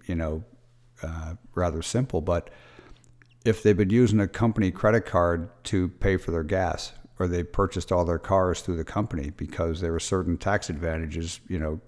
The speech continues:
uh, in terms of expensing items, to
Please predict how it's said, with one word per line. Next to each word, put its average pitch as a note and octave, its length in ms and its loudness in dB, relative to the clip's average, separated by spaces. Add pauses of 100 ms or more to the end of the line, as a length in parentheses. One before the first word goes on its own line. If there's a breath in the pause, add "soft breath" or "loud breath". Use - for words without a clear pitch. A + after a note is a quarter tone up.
(140)
uh, D#2 240 -4 (380)
in G2 120 -2
terms F2 300 0
of D#2 80 -6
expensing E2+ 600 -2
items, D#2+ 360 -4 (680 loud breath)
to F#2+ 580 2